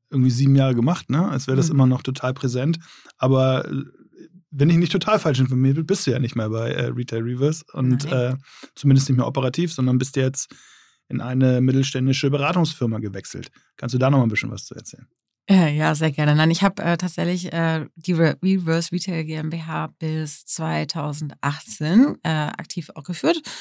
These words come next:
Speaker 2: und bin dann zurückgetreten nach langer Zeit und, äh, hab mir eine kleine Auszeit genommen und hab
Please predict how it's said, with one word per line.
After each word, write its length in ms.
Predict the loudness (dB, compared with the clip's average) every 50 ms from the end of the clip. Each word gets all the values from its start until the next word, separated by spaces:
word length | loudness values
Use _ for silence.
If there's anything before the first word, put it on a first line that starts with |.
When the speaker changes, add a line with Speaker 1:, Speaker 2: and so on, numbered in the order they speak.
| -18 -6 _
Speaker 2:
und 220 | 6 6 6 8
bin 160 | 6 6 6
dann 220 | 6 6 6 6 4
zurückgetreten 880 | 2 0 -2 -2 -2 -6 -4 -2 -2 -2 2 6 8 8 8 8 6 0 _ _ _ _ _ -20 -20 -8
nach 200 | -4 -2 0 2
langer 260 | 2 2 4 4 2 2
Zeit 240 | 0 -2 -2 -2
und, 260 | 0 0 -2 -2 -2 -4
äh, 60 | -4
hab 340 | -4 -4 -2 -2 -4 -2 -2
mir 40 | -2
eine 140 | -4 -4 -4
kleine 240 | -4 -4 -4 -4
Auszeit 340 | -4 -6 -6 -6 -6 -8 -6
genommen 280 | -4 -2 -2 0 0 0
und 120 | 0 -2
hab 80 | -4